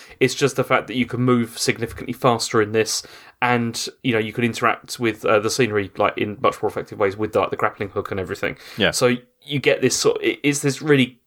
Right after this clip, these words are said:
Speaker 1: nice feeling of, like, you know, like, going to an area and then use your grappling hook to, like, get to a higher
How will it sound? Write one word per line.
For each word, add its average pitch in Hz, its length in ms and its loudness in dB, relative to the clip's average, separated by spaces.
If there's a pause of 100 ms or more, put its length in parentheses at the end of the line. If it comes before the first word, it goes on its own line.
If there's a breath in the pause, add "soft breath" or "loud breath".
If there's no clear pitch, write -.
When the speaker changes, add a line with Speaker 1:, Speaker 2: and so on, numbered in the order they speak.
Speaker 1:
nice 117 340 0
feeling 101 320 0
of, 95 80 -6
like, 101 160 0
you 104 60 -4
know, 104 160 0
like, 101 180 2
going 107 160 2
to 110 140 -4
an 104 60 2
area 101 340 2 (280 loud breath)
and 113 120 0
then 110 100 0
use 110 160 -6
your 113 80 -6
grappling 107 320 -2
hook 98 160 -4
to, - 120 -12
like, - 120 -4
get - 160 -4
to 113 120 0
a 110 40 4
higher 110 460 2